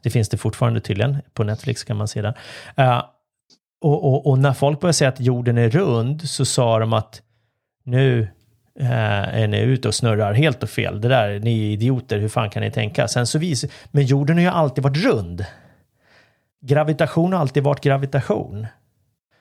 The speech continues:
Bakterier har alltid funkat som bakterier.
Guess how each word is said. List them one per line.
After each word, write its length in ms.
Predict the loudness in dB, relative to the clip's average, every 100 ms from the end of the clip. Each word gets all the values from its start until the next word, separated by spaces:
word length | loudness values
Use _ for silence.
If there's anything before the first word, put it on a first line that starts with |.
| _
Bakterier 800 | -2 -2 -2 -2 2 2 4 4
har 100 | 4
alltid 440 | 2 0 -2 -4
funkat 420 | -2 -2 -2 -4 0
som 280 | -2 -2
bakterier. 720 | -2 -4 -4 -4 -2 -4 -8